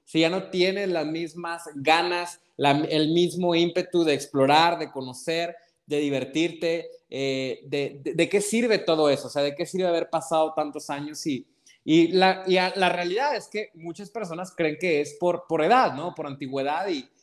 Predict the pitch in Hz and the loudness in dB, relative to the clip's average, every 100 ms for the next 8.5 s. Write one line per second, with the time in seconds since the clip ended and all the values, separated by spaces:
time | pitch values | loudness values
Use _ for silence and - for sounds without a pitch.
0 | _ 135 139 151 180 208 170 139 170 175 | _ -6 -2 0 0 -2 -4 -4 -2 -2
1 | 175 185 190 196 160 147 135 135 143 165 | -2 -2 -2 -4 -6 -6 -6 -6 -4 -2
2 | 202 226 - 202 185 180 160 139 160 - | -2 -4 -4 -4 -4 -4 -2 -2 -4 -8
3 | 139 117 127 - 123 127 - _ _ - | -8 -6 -6 -2 -2 -2 -10 _ _ 0
4 | 156 208 208 208 202 180 139 127 - 131 | 4 4 4 0 0 0 -2 -4 -2 0
5 | 127 135 131 147 208 226 196 165 156 165 | 0 0 0 4 4 4 2 0 -2 -4
6 | 147 131 - 135 143 143 - 143 151 180 | -10 -12 -8 -6 -6 -8 -6 -2 0 0
7 | 185 165 151 151 139 147 143 147 143 139 | 2 2 2 2 -2 -2 -4 -6 -6 -6
8 | 139 - 143 - - | -6 0 0 0 -8